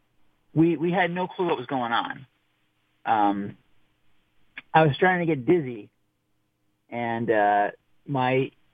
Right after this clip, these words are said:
equilibrium was a bit off. Um,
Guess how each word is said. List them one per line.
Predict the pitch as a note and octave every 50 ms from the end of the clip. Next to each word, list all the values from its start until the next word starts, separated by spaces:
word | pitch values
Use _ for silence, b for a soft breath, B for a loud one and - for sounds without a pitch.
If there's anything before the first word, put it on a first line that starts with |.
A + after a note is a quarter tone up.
| _ _ _ _ _ _ _ _ _ _ _ _ _ _ _ _ _ _ _ _ F3+
equilibrium | F#3+ - F3 D#3+ F3 F3+ D#3+ E3 D3+ C#3
was | B2+ A2
a | A#2
bit | F#2+ A2+ G#2+
off. | - - - - - - - - _ _ _ _ _ _ _ _ _ _ _ _ _ _ _ _ _ _ _
Um, | - A2+ A2 G#2+ G#2+ G#2 G2 G2+ - - - -